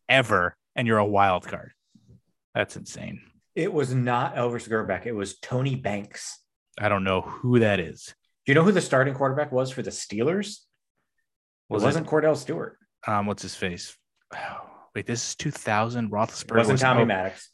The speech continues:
Speaker 1: it wasn't Tommy Maddox?
Speaker 2: Kent
Speaker 1: Fucking
Speaker 2: Graham.
Speaker 1: the former Giant?
Speaker 2: Kent Graham. Had no idea he was even a Steeler.
Speaker 1: Wow, I had no idea. God damn.
Speaker 2: No, I do, you know, going from that, I,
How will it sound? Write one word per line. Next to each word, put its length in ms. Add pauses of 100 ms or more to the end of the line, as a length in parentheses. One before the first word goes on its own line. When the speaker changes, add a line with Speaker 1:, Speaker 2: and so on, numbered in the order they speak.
Speaker 1:
it 40
wasn't 260
Tommy 240
Maddox? 440 (1200)
Speaker 2:
Kent 140
Speaker 1:
Fucking 260
Speaker 2:
Graham. 440 (720)
Speaker 1:
the 100
former 360
Giant? 560 (440)
Speaker 2:
Kent 340
Graham. 280
Had 240
no 160
idea 200
he 60
was 140
even 160
a 40
Steeler. 480 (160)
Speaker 1:
Wow, 400
I 100
had 140
no 140
idea. 420 (1040)
God 200
damn. 420 (800)
Speaker 2:
No, 80
I 120
do, 340 (140)
you 80
know, 160
going 340
from 180
that, 280 (120)
I, 240